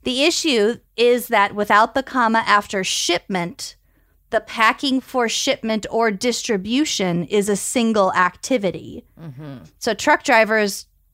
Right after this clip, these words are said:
Speaker 1: don't pack food, either for
Speaker 2: Mm-hmm.
Speaker 1: shipping or distribution. They drive the trucks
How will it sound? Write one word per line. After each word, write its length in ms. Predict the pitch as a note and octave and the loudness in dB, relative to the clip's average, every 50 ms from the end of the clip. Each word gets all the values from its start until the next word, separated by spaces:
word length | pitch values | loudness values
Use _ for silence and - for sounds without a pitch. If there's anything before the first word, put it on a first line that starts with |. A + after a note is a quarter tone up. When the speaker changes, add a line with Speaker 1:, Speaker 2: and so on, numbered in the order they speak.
| _ - | _ 2
Speaker 1:
don't 340 | A#3 A3+ A#3+ C4 - - | 4 6 6 4 2 -2
pack 340 | - - C4 B3+ C4+ - - - | -4 0 4 4 4 4 2 -4
food, 580 | - - F#3 C#3+ A#2+ C3 D#3+ F3 G#3+ A3+ A#3 - | -10 -8 -8 -8 -6 -8 -8 -8 -8 -10 -10 -6
either 280 | A3+ A3 G#3 G#3 G#3 | -4 0 2 2 2
for 160 | G3+ G3+ A3 G3+ | 0 0 -2 -2
Speaker 2:
Mm-hmm. 100 | E3 D#3+ | 0 0
Speaker 1:
shipping 340 | B3 G#3+ - G#3+ G3+ G3 - | 0 0 0 0 -2 -2 0
or 280 | - A#3+ C4 D4 D4+ | 2 4 4 4 4
distribution. 840 | A#3 G3 F#3 F#3+ - - F#3+ E3+ F3 F3 F3+ F3+ - - F#3 F3+ F3+ | 4 2 0 -2 -2 -4 -6 -6 -6 -8 -10 -8 -8 -8 -6 -6 -2
They 140 | G#3 G#3 G3 | 0 0 0
drive 380 | F#3+ G#3 G#3 G#3 G#3+ A3 F#3+ | 2 2 4 4 4 4 2
the 100 | - G#3 | 0 -6
trucks 640 | F#3+ - - B3 G#3+ F#3+ - - - - - - - | -4 0 2 2 2 2 0 -2 -10 -10 -10 -10 -12